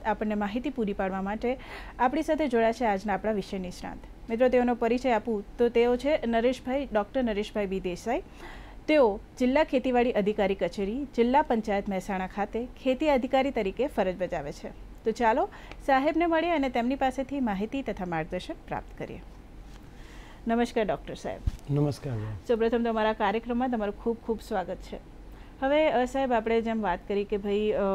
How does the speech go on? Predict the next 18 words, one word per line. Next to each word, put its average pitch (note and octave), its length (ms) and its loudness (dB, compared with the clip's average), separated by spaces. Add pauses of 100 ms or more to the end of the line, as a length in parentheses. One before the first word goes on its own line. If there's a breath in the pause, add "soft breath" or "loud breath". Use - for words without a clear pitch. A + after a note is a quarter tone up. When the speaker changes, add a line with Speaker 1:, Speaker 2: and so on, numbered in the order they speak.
(280)
Speaker 1:
ગુજરાત A3 460 2
રાજ્યનો G#3 500 0
પણ G#3+ 220 -2
આ G3+ 220 -2
એક G3+ 260 0
અગત્યનો G#3 580 0
પાક D#3+ 220 -6
છે A3 320 -6 (360 loud breath)
દિવેલા. F#3 380 2 (280 loud breath)
તો, C#4 180 6
અ, A#3 180 8
દિવેલાની C4+ 600 4
જો, C#4 140 6
અ, G#3+ 400 6
અગત્યતાની A3 760 2
વાત F#3 220 0 (100)
કરવી F#3 260 -2
હોય F3 180 -6